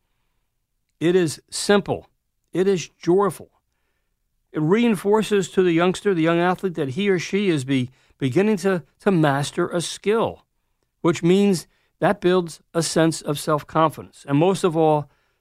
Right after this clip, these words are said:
the moment is just filled with a hundred percent fun and joy. I can vividly recall, buried, burned into my, my memory bank,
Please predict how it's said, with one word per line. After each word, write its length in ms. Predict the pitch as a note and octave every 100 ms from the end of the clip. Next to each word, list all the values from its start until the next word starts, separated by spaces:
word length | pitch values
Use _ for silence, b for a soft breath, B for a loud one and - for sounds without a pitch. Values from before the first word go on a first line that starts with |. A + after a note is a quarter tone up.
| _ _ -
the 100 | D3+
moment 540 | C3+ E3+ G3+ C3+ B2+ _ _ _ _
is 180 | E3+ D#3+
just 320 | - E3+ D#3
filled 360 | - E3+ E3 D#3
with 160 | D3 C3
a 80 |
hundred 300 | A#2+ F3 F3+
percent 540 | F3 E3 - D#3 C#3+ -
fun 440 | - D#3+ D3 C#3+ -
and 200 | B2+ A#2
joy. 460 | C#3 B2+ G#2 E2+ _ _ _ _ _ _ _ _ _ _ _ _ _ _ _ _ _ _ _ _ - -
I 100 | D#3
can 220 | - D3
vividly 400 | B2 F#3+ G#3 F3
recall, 640 | D#3 C3+ - C#3 C3 A#2+ A#2+ _ _ _ _ _
buried, 600 | C#3+ E3 F#3 F3+ E3+ -
burned 280 | D#3+ F3 E3+
into 180 | D#3+ D3+
my, 180 | D3 C3+ -
my 180 | C3+ C3
memory 340 | D3+ E3 C3+
bank, 380 | B2+ A#2 A2+